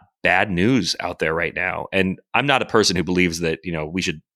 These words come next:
you know, only tell good news and that the bad news should be swept under the rug. But it just feels like a nice time to like sports and live here. So I'm gonna ask you, Andrew, producer Andrew Thien, thirty-nine-year-old man, man of the people, man of the thirty-nine-year-old people. Are you happy?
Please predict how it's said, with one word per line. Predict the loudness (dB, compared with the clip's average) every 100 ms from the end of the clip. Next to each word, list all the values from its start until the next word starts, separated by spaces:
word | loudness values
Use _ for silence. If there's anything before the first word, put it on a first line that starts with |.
| -8
you | -8
know, | -6
only | -2 0 0
tell | 0 -2
good | 0 -4 0
news | 2 2 0 -4
and | -8 -6
that | -6 -6
the | -10
bad | -2 0 0
news | -2 -4
should |
be | -6
swept | -6 -4 -4
under | -8
the | 0
rug. | 2 2 0 -16 -18 -20 _
But | 0 0 -2 _ _ _ _ _ _ _ _ _ _
it | -6 -2
just | -2 -2
feels | 0 0 2
like | 2
a | 2
nice | 2 2 4 2
time | 2 0 0 4
to |
like | 4 4 4
sports | 0 2 2 2
and | 0 2
live | 4 4
here. | 2 2 2 2
So | 4
I'm | 4
gonna | 4 2
ask | 2 4
you, | 4
Andrew, | 4 2 2 0 0
producer | 2 4 4
Andrew | 4 4 0
Thien, | -2 -2 0
thirty-nine-year-old | 2 2 2 0 0 0 0
man, | 0 0 0 -4 -2
man | -2 0
of |
the | -4
people, | -4 0 -2 -2
man | -2 -2
of | -2
the |
thirty-nine-year-old | -4 -2 0 -2 -2 -4
people. | -4 -4 -4 -4 -10 -14 -6 -2 -2 -2 -6
Are | -2
you | -2
happy? | 0 0 -2 -4